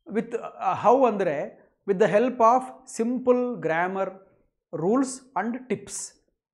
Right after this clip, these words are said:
ಅದಕ್ಕೋಸ್ಕರ ಕ್ಲೋಸ್ ಟೆಸ್ಟ್ನ ಈ, ಈ, ಈ ಕ್ಲಾಸ್ನಲ್ಲಿ ಚೆನ್ನಾಗಿ ಶ್ರದ್ಧವಾಗಿ ಕೇಳಿ, ಟಿಪ್ಸ್ ನೆನಪಿಗೆ ಇಟ್ಟುಕೊಳ್ಳ್ರಿ.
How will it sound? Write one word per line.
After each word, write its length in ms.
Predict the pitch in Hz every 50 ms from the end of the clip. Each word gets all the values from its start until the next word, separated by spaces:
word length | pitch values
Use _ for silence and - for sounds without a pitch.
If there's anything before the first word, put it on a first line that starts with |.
| _ _ _ _ _ _ _ _ _ _ _ _ _ -
ಅದಕ್ಕೋಸ್ಕರ 420 | 165 170 - 170 170 170 - 220 269 277
ಕ್ಲೋಸ್ 420 | 269 196 190 202 208 196 - -
ಟೆಸ್ಟ್ನ 320 | 185 175 175 - - 180 220 240 202 180
ಈ, 100 | 175 170
ಈ, 260 | 147 - 165 175 165 156 147 147
ಈ 320 | 151 170 175 175 165 156
ಕ್ಲಾಸ್ನಲ್ಲಿ 720 | 143 - 151 151 165 160 - 170 160 147 170 247 330 320 - - - _ _ _ _ _
ಚೆನ್ನಾಗಿ 360 | 214 214 214 220 214 202 185
ಶ್ರದ್ಧವಾಗಿ 540 | - - 170 170 165 180 190 196 190 185 185
ಕೇಳಿ, 240 | - 165 185 247 254
ಟಿಪ್ಸ್ 360 | 254 - 269 - - - -
ನೆನಪಿಗೆ 340 | 240 196 202 220 208 190 185
ಇಟ್ಟುಕೊಳ್ಳ್ರಿ. 460 | 170 180 165 185 175 160 180 247